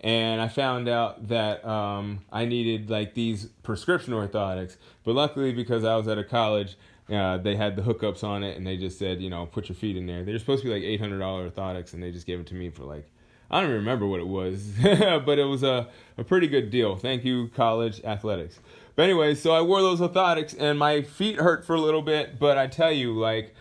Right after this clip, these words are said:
um, my knee never hurt again. <laughs> And I still, to this day, don't have that pain in my knee. So, um, those orthotics, actually, the reason why they worked is 'cause they put my feet in the ri-, in the proper, uh, position. They help my feet,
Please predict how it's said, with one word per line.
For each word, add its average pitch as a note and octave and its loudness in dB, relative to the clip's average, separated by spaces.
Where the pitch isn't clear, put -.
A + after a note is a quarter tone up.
um, A2+ 0
my C3+ 0
knee C#3+ 2
never C3+ 2
hurt C#3 0
again. C3 -2
<laughs> - -18
And F#3+ 6
I E3+ 0
still, G3 0
to E3 2
this D#3 2
day, D#3+ 4
don't D3 0
have C#3 2
that A#2+ -2
pain B2+ -2
in A#2 -2
my A2 -2
knee. G#2+ -4
So, D3 4
um, C#3 2
those E3 2
orthotics, F#3+ 2
actually, D3+ 0
the C3 -4
reason D#3 -2
why C#3+ 2
they A#2+ -2
worked C3+ -2
is B2 -4
'cause C3+ -4
they C3+ 2
put C3+ -4
my C#3+ 0
feet C#3+ -4
in B2 -6
the A2 -4
ri-, A#2+ -4
in A#2 -2
the G#2+ -4
proper, A#2 -2
uh, G#2 -4
position. G2 -4
They G#2 -2
help B2 -2
my A#2 -2
feet, A#2 -6